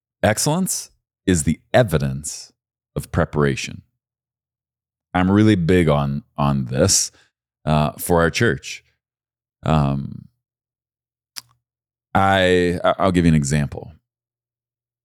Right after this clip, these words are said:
If I see trash on the floor out in the lobby of our church, uh, I pick it up. And, and I'm talking about in between services,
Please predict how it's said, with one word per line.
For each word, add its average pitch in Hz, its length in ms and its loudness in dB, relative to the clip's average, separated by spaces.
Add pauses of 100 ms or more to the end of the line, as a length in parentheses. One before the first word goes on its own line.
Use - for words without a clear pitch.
(340)
If - 120 -4
I 110 180 4
see 92 640 4 (880)
trash 87 420 0
on 80 120 2
the 73 60 0
floor 71 600 -2
out 76 140 0
in 76 80 0
the 73 80 0
lobby 71 300 -2
of 65 140 -4
our 65 100 -4
church, - 480 -8 (960)
uh, 69 60 -2
I 69 120 0
pick 92 200 0
it 107 80 2
up. - 220 -6 (1400)
And, 104 260 2
and 101 200 -2
I'm 92 160 4
talking 98 240 2
about 85 180 4
in 92 80 4
between 92 280 2
services, - 560 -4